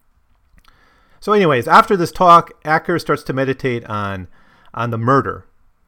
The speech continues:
Jaime Rosenberg's murder. Hospital truck passes him and Acker gets in to inspect the body. So this all happened not long after the murder we just, just witnessed.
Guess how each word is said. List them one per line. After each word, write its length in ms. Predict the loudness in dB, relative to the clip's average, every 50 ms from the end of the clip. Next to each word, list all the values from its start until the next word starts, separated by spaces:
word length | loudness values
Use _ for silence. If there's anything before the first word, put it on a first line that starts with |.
| _ _ _
Jaime 520 | -12 -6 -4 -4 -4 -4 -4 -4 -4 -6 -6
Rosenberg's 720 | -6 -4 -4 -2 -2 -4 -6 -8 -8 -6 -8 -8 -8 -10
murder. 440 | -14 -14 -14 -14 -14 -16 -18 -20 -20 _ _ _ _ _ _ _ _ _ _ _ _ _ _ _ _ _ _ _ _
Hospital 460 | -2 0 0 0 0 0 -2 -2 0
truck 260 | 0 0 0 0 0
passes 380 | -2 -2 -2 -2 -2 -4 -8 -8
him 180 | -8 -8 -8
and 100 | -8 -8
Acker 280 | -6 -6 -8 -8 -8 -12
gets 260 | -12 -12 -14 -12 -12
in 80 | -12 -12
to 80 | -12 -14
inspect 320 | -14 -14 -12 -14 -14 -12
the 60 | -12
body. 320 | -12 -10 -10 -10 -12 -14 -16
So 280 | -10 -8 -8 -8 -6
this 180 | -6 -8 -4 -2
all 140 | 0 0 0
happened 420 | 2 2 0 0 0 -4 -8 -8
not 200 | -6 -8 -8 -8
long 200 | -10 -10 -10 -10
after 240 | -12 -14 -14 -14 -16
the 80 | -16 -14
murder 320 | -12 -12 -12 -10 -12 -12
we 140 | -12 -14 -16
just, 300 | -16 -18 -20 -20 -20 -20
just 240 | -20 -20 -20 -18 -16
witnessed. 480 | -16 -16 -16 -18 -20 -20 -20 -20 -20